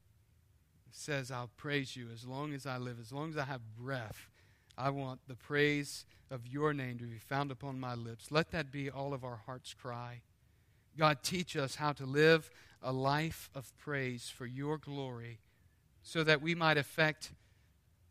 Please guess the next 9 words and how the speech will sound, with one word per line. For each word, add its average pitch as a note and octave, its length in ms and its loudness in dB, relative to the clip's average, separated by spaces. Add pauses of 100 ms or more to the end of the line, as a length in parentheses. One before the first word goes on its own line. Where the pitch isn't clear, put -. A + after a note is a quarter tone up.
(140)
others, C3+ 680 2 (680)
the C#3+ 100 -2
nations, D3 920 4 (640)
with C#3+ 140 -6
the C3+ 100 -6
hope D3+ 240 0
of D3 60 -10
the C#3 80 -4
gospel. B2 560 -10